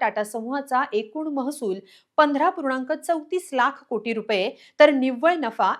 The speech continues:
एक पूर्णांक तेरा लाख कोटी रुपये इतका झाला. मात्र गेल्या वर्षभरात समूहाच्या बाजार मूल्यात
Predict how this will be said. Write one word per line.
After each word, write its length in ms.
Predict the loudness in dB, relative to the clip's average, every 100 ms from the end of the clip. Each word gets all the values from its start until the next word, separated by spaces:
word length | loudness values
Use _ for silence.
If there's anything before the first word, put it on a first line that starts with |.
| -4
एक 240 | -4 -4
पूर्णांक 380 | -6 -6 -4 -4 -4 -2
तेरा 300 | 0 2 2
लाख 300 | -2 -4 -6
कोटी 260 | -6 -4 -6
रुपये 260 | -2 -2
इतका 340 | -2 -6 -6 -6
झाला. 280 | -4 -6 -6 _ _ -8
मात्र 240 | -2 -2 -2 -12 _ 0
गेल्या 200 | 2 4
वर्षभरात 520 | 2 -2 -2 -2 -4
समूहाच्या 540 | -4 -6 -8 -4 -2
बाजार 360 | 0 0 0 0
मूल्यात 360 | -2 -2 -2